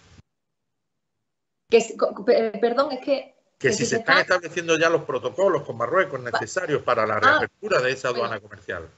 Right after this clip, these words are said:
Speaker 1: La reapertura de la aduana comercial, además, es otra de las cuestiones que,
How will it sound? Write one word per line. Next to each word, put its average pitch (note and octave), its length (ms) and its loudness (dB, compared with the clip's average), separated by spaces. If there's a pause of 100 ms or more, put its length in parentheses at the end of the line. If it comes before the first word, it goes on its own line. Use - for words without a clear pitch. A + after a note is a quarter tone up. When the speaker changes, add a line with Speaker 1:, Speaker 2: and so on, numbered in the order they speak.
(380)
Speaker 1:
La A#3 120 -2
reapertura A#3+ 680 -4
de D4+ 80 2
la C#4+ 80 0
aduana C4 360 -6
comercial, A#3+ 400 -6
además, A#3 300 -6
es - 60 -8
otra A3 220 -4
de A3 80 -2
las A3 120 -6
cuestiones A3+ 460 -6 (100)
que, G#3 260 -6